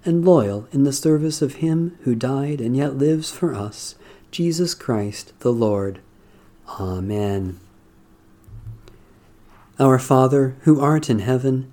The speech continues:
hallowed be thy name. Thy kingdom come, thy will be done, on earth as it is in heaven. Give us this day our daily bread, and forgive us our trespasses,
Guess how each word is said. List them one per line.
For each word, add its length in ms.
hallowed 540
be 160
thy 240
name. 460
Thy 360
kingdom 440
come, 440
thy 360
will 320
be 200
done, 480
on 200
earth 440
as 140
it 120
is 300
in 80
heaven. 420
Give 240
us 200
this 240
day 280
our 200
daily 300
bread, 420
and 120
forgive 380
us 220
our 160
trespasses, 960